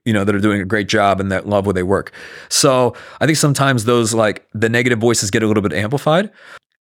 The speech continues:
It just comes with the territory. The more success that you achieve, the more criticism you're going to have. I mean, some people, some people hate it when you win. Like, they absolutely hate it. It bothers them. In fact, um, this is actually odd to me that I think there's some people out there that would sooner see you fail than themselves actually succeed.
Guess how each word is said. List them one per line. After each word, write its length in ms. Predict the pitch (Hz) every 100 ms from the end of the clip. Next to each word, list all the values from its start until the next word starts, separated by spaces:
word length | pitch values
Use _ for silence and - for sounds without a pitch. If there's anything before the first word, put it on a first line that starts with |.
| _ -
It 120 | 131
just 160 | 160
comes 220 | - 139 131
with 100 | 131
the 60 |
territory. 580 | - 120 185 - 85 78 - -
The 120 | 123
more 240 | 127 160
success 420 | 160 151 - 160 143
that 100 | 139
you 120 | 143
achieve, 400 | 139 143 139 147
the 80 | 117
more 160 | 127
criticism 480 | - 135 135 135 131
you're 80 | 123
going 180 | 127 123
to 80 |
have. 400 | 104 117 127 151
I 60 | 127
mean, 200 | 117 117
some 200 | 110 165
people, 280 | 208 - 170 -
some 160 | - 202
people 160 | 247
hate 320 | 180 - 147 220
it 160 | -
when 140 | 113 101
you 80 |
win. 280 | 82 71 71 -
Like, 160 | 113
they 120 | 143 -
absolutely 420 | 135 160 - 156
hate 240 | - 151
it. 60 | 90
It 120 | 85
bothers 300 | - 151 143
them. 140 | 95 104
In 60 |
fact, 300 | 107 147 139 - - - -
um, 300 | 131 127 120
this 260 | 131 135 220
is 80 | 180
actually 280 | 117 - -
odd 220 | 107 104
to 80 | 101
me 180 | 98 - - -
that 100 | 147
I 20 |
think 140 | 208
there's 160 | 156 -
some 220 | 151 160
people 180 | 156 127
out 240 | 120 127
there 220 | - 107
that 100 | 104
would 140 | 104 104
sooner 280 | - 165 165
see 280 | - 147
you 160 | 135 131
fail 400 | - 131 117 104
than 160 | 107 107
themselves 480 | 104 - 127 113
actually 220 | 107 95 98
succeed. 440 | - - 60 -